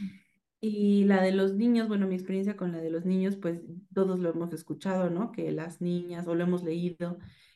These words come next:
que las niñas, eh, hacen mucho mejor la parte del masking,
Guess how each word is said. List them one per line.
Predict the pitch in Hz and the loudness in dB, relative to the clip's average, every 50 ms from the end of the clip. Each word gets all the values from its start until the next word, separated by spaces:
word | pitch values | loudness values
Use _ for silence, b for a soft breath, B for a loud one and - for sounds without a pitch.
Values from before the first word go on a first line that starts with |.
| B | B
que | - 190 180 | -2 0 0
las | 170 165 170 180 | 0 0 -2 0
niñas, | 180 180 180 175 175 180 185 | 0 2 2 2 0 -2 -6
eh, | - - 160 160 - - | -6 -6 -6 -6 -6 -6
hacen | - 156 160 - 175 170 | -6 -8 -6 -6 -6 -4
mucho | 170 165 165 - 165 | -6 -6 -6 -8 -10
mejor | 165 160 165 - - 165 165 | -10 -10 -10 -8 -8 -6 -6
la | 165 160 160 | -6 -6 -8
parte | - 156 - - 160 156 | -10 -12 -10 -8 -8 -6
del | 160 160 165 170 | -4 -4 -4 -4
masking, | 175 190 196 196 196 190 196 196 - - - 196 190 185 185 180 180 180 180 180 - | -4 -2 0 0 0 0 -2 -6 -8 -8 -4 -4 -2 0 0 0 0 0 -2 -4 -8